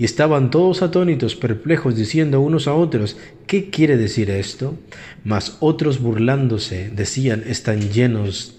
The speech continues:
de mosto", o ebrios. Entonces Pedro habló diciendo:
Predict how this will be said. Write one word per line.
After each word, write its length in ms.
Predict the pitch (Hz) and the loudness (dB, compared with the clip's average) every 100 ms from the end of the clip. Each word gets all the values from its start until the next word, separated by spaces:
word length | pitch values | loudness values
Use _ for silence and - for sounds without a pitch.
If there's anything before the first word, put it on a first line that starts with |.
| - | -8
de 100 | 104 | -4
mosto", 540 | 101 107 - - 82 117 - - | -2 -4 -6 -14 -14 -12 -12 -8
o 180 | 104 107 | -4 0
ebrios. 600 | 110 104 92 92 - - - - - - | 0 0 -4 -10 -16 -18 -20 -18 -18 -4
Entonces 500 | 120 110 156 156 135 | 0 2 4 2 -2
Pedro 640 | - 165 156 107 98 120 - - - - _ _ _ _ _ _ | 2 4 6 2 -4 -8 -12 -20 -20 -20 _ _ _ _ _ _
habló 460 | 107 101 117 123 143 | -4 0 2 4 4
diciendo: 580 | 151 131 160 147 110 | 2 2 0 0 -4